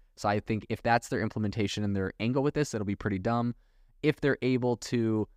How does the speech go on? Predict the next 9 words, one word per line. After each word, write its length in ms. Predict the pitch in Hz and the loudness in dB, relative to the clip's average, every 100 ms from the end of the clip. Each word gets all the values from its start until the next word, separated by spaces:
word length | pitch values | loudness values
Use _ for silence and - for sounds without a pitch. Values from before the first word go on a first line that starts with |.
| _ - | _ -4
um, 320 | 110 107 101 - | 2 2 2 0
make 300 | 107 107 - | 0 -2 0
this 300 | 110 - - - | -2 -2 -10 -4
a, 120 | 104 98 - | -2 -2 -4
a 80 | 104 | -2
really 220 | 110 107 | 2 0
useful 400 | 101 104 - 101 | 2 -2 -2 -6
tool 360 | - 117 110 104 | -4 0 2 2
with 220 | 101 98 | 0 -2